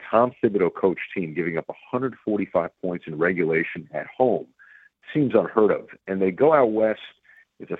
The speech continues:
five-game trip. A lot feels like it's on the line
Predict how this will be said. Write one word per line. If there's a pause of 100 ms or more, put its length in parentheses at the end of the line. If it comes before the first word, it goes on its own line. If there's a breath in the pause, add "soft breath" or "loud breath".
five-game (140)
trip. (300 soft breath)
A
lot (100)
feels
like (260)
it's
on
the
line